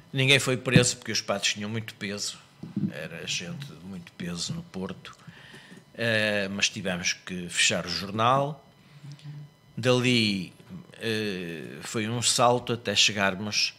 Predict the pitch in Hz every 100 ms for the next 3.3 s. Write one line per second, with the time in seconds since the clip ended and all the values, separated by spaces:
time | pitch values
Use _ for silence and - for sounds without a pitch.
0 | - - - - - _ - 107 110 104
1 | 98 98 113 95 98 95 104 - - -
2 | 107 104 110 101 110 107 107 104 113 98
3 | 117 101 73